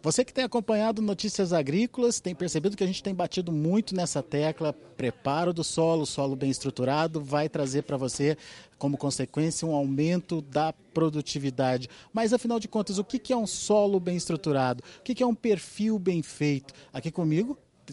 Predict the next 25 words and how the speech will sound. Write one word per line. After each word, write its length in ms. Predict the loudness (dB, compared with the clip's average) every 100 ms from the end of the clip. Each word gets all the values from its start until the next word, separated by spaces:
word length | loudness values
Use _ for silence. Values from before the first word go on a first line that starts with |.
| -6
professor 360 | -4 -2 -2 0
Telmo 220 | 0 0
Amado, 420 | 0 0 0 -2 -10 -18 -8
professor 400 | -4 -2 -2 0
da 80 |
Universidade 520 | 0 0 -4 -2 -4 -2
Federal 320 | -2 0 0
lá 100 | 0
de 100 | -4
Santa 240 | -6 -4
Maria, 400 | -2 -2 2 0 0 -12 -8 2
pra 260 | 4 4 0
explicar 440 | -8 -2 0 2 4
pra 120 | 4
gente 220 | 4 0
didaticamente 920 | 0 0 2 0 0 2 2 2 0
o 40 | -2
que 100 | 0
que 100 | 0
acontece, 760 | 0 0 2 2 4 2 -4 -8 -14 -6
eh, 540 | 0 2 4 4 2 0
de 140 | -4
que 140 | -2 -4
forma, 680 | 0 4 6 6 6 2 0
ah, 320 | 0 2 0